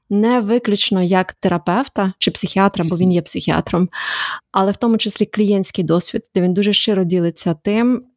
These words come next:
як він все, як Луї Пастер, пробував на собі. І знаєш, що ще мені подобається? Він нідерландець за походженням,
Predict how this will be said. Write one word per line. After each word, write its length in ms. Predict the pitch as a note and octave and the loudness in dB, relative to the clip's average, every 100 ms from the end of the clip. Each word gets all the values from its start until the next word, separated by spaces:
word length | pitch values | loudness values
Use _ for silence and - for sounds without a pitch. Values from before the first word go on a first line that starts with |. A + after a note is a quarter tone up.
| - | -2
як 320 | F3+ F#3 F#3+ | 0 0 0
він 160 | G3+ G3+ - | 0 0 -4
все, 360 | - - F#3 - | -2 0 0 0
як 200 | F#3 E3 | -2 0
Луї 160 | F3+ E3+ | 0 0
Пастер, 540 | - E3 - F#3 F#3 | -2 -4 0 0 0
пробував 380 | F#3+ E3 F#3 F#3 | 0 0 2 2
на 120 | F3+ | 2
собі. 380 | - G#3+ E3 F3 _ _ _ | 0 0 0 -2 _ _ _
І 320 | A3 G#3 G#3 G3+ | 0 2 2 2
знаєш, 320 | G#3 A#3+ A#3+ | 2 2 0
що 200 | - G#3 | 0 -2
ще 280 | - - B3+ | 0 0 2
мені 180 | C4+ A#3 | 2 2
подобається? 600 | F#3+ G3+ F3+ F3+ - F3+ | 0 0 0 0 -2 0
Він 360 | F3+ G#3 G3+ - | 2 2 2 2
нідерландець 720 | F#3+ F#3+ F#3 G3 A3+ F#3+ - | 0 2 0 2 2 0 -2
за 80 | |
походженням, 800 | F3 F3 - A#3 C#4+ A3+ F#3 F#3+ | -4 -4 -2 0 2 2 0 -4